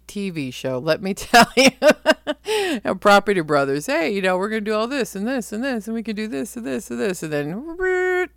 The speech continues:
put on the brakes. Um, you ran out of money, and in fact, you're over budget. So, well, you know, it's how it goes. So I'm very happy today. Yesterday, I kinda had the after Christmas blues. I get that occasionally, or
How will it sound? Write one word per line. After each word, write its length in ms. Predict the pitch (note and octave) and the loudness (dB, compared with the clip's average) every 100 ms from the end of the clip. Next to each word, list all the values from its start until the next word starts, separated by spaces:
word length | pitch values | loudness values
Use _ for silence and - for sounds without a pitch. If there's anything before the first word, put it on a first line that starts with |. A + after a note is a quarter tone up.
| - | -4
put 140 | A#3 | 2
on 180 | F#3+ F3+ | 4 4
the 60 | E3 | 2
brakes. 480 | F3+ A#3 D#3 E3 - B3+ C4 G3 - | 2 2 2 -4 -14 -14 -16 -14 -4
Um, 360 | D3+ C#3+ C3 - - - | -2 0 -2 -10 -18 -8
you 120 | C3+ | -4
ran 200 | C3+ C3 | -2 -2
out 120 | A#2+ | -2
of 80 | B2 | -2
money, 340 | C#3+ G#3+ A#3 - | -2 -2 -4 -8
and 160 | C3+ | -8
in 60 | C3 | -6
fact, 300 | - D#3 - | -4 -6 -4
you're 120 | F#3+ | -6
over 220 | D3+ E3+ | -4 -6
budget. 380 | E3 B2+ - - | -4 -4 -4 -12
So, 340 | - C#3 C3 D3 _ | -8 -6 -6 -10 _
well, 220 | - C#3 | -8 -4
you 100 | - | -4
know, 200 | D#3 B2+ D3 | -4 -6 -10
it's 160 | E3 - | -16 -4
how 160 | D#3 | -2
it 80 | D3 | 0
goes. 340 | - A#2 B2 - - - - - _ _ | -2 -4 -6 -12 -20 -20 -20 -20 _ _
So 680 | - - C#4 C4 A3 G#3 G3+ - | -10 -2 6 8 10 8 4 0
I'm 280 | - G#3 G#3+ | 4 4 4
very 320 | B3+ C#4+ C#4 | 4 4 4
happy 480 | G#3+ F3+ F3 - F#3 | 2 2 2 0 -8
today. 420 | - D#3 C3+ A#2+ | -6 -4 -2 -2
Yesterday, 600 | C3 G3+ G#3 B3 A#3 G#3+ | 0 0 0 -4 0 2
I 40 | |
kinda 320 | F#3+ - F#3 E3+ | 0 -2 -4 -2
had 260 | E3+ D3+ | -2 -2
the 140 | C#3+ C3 | 0 2
after 380 | C3 C#3 - | 2 0 -8
Christmas 520 | D3 D3+ C#3+ - C3+ - | -6 -6 -6 -6 -8 -8
blues. 540 | - C#3 C#3 C3+ C3 | -8 -2 -2 -2 -2
I 120 | B2+ | -4
get 260 | C3 C3+ - | -4 -10 -4
that 200 | C3+ B2+ | -4 -4
occasionally, 800 | B2 C3 B2+ B2+ C#3+ C3 B2+ B2+ | -4 -6 -6 -8 -8 -6 -6 -4
or 220 | A#2 | -4